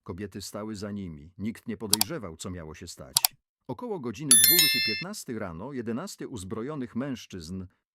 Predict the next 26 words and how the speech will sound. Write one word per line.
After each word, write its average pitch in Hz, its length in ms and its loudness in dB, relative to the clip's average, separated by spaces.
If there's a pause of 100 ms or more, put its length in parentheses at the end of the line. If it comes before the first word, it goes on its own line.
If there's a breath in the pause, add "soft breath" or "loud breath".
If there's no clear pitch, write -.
weszło 151 440 -6
do 123 120 -4
pokoju. 78 520 -12 (480)
Ich 113 140 -2
dowódca, 123 520 -4
Jakow 104 320 -6
Jurowski, 123 560 -4
odczytał 139 460 -6
krótkie 120 340 -6
oświadczenie. 73 640 -10 (920)
"W 78 100 -12
związku 131 480 -6
z - 120 -14
tym, 151 200 -6
że 90 140 -4
wasi 147 300 -8
krewni 104 400 -4
kontynuują 107 800 -2
ofensywę 113 500 -6
przeciwko 104 420 -10
Rosji 107 240 -6
Radzieckiej, 98 640 -8 (1120)
Prezydium 123 580 -2
Uralskiej 107 540 -6
Rady 120 240 -2
Regionalnej 113 760 -4